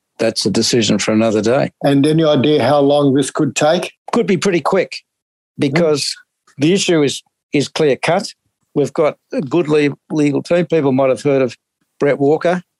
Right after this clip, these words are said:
Speaker 1: S C.
Speaker 2: Yes, yes.
Speaker 1: One, one of the gun silks in the country. He did the Cardinal Pell case, and he's done a few other things. He seems to think we've got a chance. And, um, so from that point of view, I mean, really, we couldn't be better. It's just a matter now of,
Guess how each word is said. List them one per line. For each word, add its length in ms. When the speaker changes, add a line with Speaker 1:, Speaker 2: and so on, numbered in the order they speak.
Speaker 1:
S 180
C. 180
Speaker 2:
Yes, 360
yes. 320
Speaker 1:
One, 120
one 180
of 60
the 80
gun 240
silks 380
in 120
the 80
country. 420
He 220
did 240
the 180
Cardinal 380
Pell 360
case, 340
and 100
he's 80
done 180
a 60
few 220
other 180
things. 360
He 120
seems 380
to 60
think 200
we've 120
got 140
a 80
chance. 420
And, 380
um, 420
so 260
from 140
that 180
point 180
of 80
view, 240
I 120
mean, 240
really, 320
we 120
couldn't 220
be 100
better. 320
It's 240
just 280
a 40
matter 260
now 280
of, 160